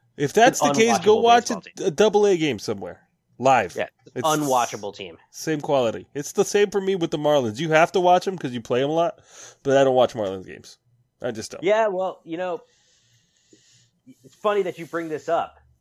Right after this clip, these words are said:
Speaker 2: because, uh, you know what has happened in the last two weeks, right?
Speaker 1: With?
Speaker 2: The Florida Marlins have swept the New York Mets in a series.
Speaker 1: Yeah, I wasn't gonna bring it up, but, uh, yeah.
Speaker 2: Yeah, I mean, it's baseball. Baseball's weird. That happens.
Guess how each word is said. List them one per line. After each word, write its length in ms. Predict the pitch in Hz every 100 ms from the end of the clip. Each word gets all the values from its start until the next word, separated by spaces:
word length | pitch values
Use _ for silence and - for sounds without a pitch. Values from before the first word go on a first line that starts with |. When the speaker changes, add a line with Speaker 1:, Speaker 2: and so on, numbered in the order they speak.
| _ _
Speaker 2:
because, 440 | 131 117 139 120 110
uh, 280 | 113 110 107 _ _ -
you 140 | 143
know 100 | 196
what 100 | 220
has 220 | - 175 147
happened 260 | 120 113
in 40 | 107
the 60 | 101
last 240 | 101 -
two 100 | 107
weeks, 260 | 95 80 -
right? 220 | 113 120 - _ _ _ _ _ _ _ _ _ _
Speaker 1:
With? 840 | 117 117 113 113 110 110 107 - - _ _ _ _
Speaker 2:
The 100 | -
Florida 340 | 120 147 143 131
Marlins 300 | 123 131 113
have 100 | 110
swept 300 | - 120 117
the 60 |
New 100 | 110
York 240 | 110 110 104
Mets 200 | 101 117
in 60 |
a 40 | 104
series. 440 | - 104 113 - -
Speaker 1:
Yeah, 640 | 196 214 214 214 208 202 202 - - - - -
I 80 |
wasn't 240 | 185 208 180
gonna 120 | 156
bring 160 | 123 127
it 80 |
up, 220 | 139 165 -
but, 220 | 113 - -
uh, 440 | 127 120 117 117 120
yeah. 240 | 151 226
Speaker 2:
Yeah, 40 |
I 20 | 233
mean, 140 | 233 208
it's 80 | -
baseball. 460 | 202 165 - 92 -
Baseball's 400 | 139 - 156 127
weird. 220 | 110 87
That 120 | 107
happens. 480 | 104 92 85 80